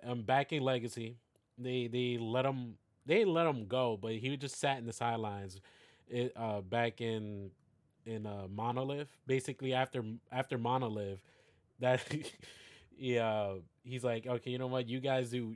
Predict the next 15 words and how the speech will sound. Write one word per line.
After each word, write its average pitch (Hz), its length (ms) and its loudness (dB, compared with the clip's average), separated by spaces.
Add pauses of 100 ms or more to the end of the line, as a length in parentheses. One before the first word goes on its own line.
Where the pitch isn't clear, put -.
your 123 220 2
thing," 135 360 -6
and 104 100 -8
then, 101 140 -6
you 101 100 -8
know 98 100 -8
what 98 100 -8
I - 20 -10
mean? 98 200 -10
That's 104 300 -6
why 98 400 -8 (300)
he 113 140 -6
had 113 180 0
a 98 40 -6
bad, 98 520 -6